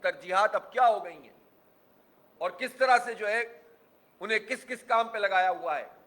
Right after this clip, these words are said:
پاکستان کا آئین جس کے اوپر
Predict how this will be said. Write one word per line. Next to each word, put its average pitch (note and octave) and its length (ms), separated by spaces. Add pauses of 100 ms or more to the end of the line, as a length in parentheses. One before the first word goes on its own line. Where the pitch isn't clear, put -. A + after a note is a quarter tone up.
(760)
پاکستان G3 640
کا G3 180
آئین G3+ 440 (520)
جس G3+ 220
کے G#3 100
اوپر G#3 320